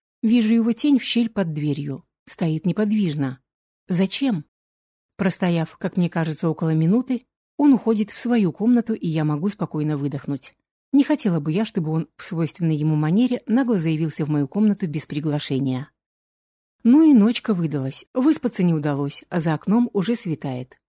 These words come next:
Заснуть не могу, думаю, думаю, и то, что вертится в голове, меня пугает. Глупости и аморальщина.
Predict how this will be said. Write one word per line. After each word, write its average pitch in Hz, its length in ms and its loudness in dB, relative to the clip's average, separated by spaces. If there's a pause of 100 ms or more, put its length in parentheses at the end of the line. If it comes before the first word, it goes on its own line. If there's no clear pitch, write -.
(320)
Заснуть 233 500 0
не 233 100 6
могу, 151 420 2
думаю, 185 600 0
думаю, 190 600 2 (320)
и 226 60 -2
то, 262 160 0
что - 160 -2
вертится 214 480 0
в 190 60 -4
голове, 202 440 0
меня 214 320 4
пугает. 196 580 -4 (300)
Глупости 214 540 0
и - 200 -4
аморальщина. 165 800 0